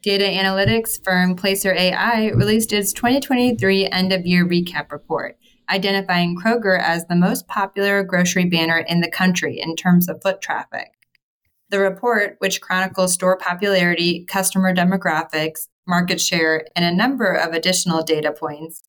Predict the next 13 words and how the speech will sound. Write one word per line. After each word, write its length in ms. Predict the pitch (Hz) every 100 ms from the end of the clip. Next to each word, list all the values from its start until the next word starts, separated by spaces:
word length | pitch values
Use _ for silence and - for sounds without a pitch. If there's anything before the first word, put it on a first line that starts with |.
| _ _ _ -
noted 260 | 220 247 247
that 220 | 254 -
Kroger 580 | - 185 185 190 190 185
captured 480 | 170 165 - 160 -
eighteen 500 | 220 226 - 254 240
point 240 | 233 226 196
eight 220 | 175 175
percent 460 | 180 175 156 156 165
of 140 | 170
the 180 | 165 156
annual 360 | 180 190 196 190
foot 260 | 180 170
traffic 580 | - 151 147 147 143